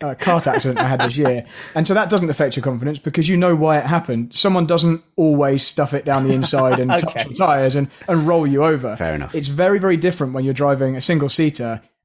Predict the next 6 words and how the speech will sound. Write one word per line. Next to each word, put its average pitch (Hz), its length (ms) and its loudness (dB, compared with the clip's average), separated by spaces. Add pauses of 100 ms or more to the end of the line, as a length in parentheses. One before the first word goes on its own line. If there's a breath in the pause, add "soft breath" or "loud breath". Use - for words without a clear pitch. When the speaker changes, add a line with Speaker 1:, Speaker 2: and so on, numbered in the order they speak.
Speaker 1:
and 151 140 2
there's 143 260 0
an, 147 160 -2 (200)
just 170 180 -8
an 147 180 -2 (300)
inexplicable 165 960 -2